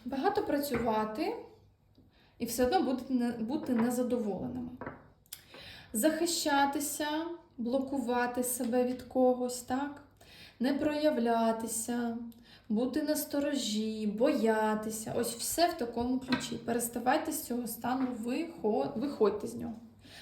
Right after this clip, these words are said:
Переставайте в ньому бути. Дозвольте собі відпочити, але зробіть, щоб це було екологічно. Так? Ви, може, захищаєте ті кордони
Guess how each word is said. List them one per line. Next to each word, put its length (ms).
Переставайте 520
в 80
ньому 220
бути. 640
Дозвольте 440
собі 320
відпочити, 840
але 200
зробіть, 360
щоб 140
це 140
було 320
екологічно. 920
Так? 320
Ви, 80
може, 200
захищаєте 640
ті 180
кордони 680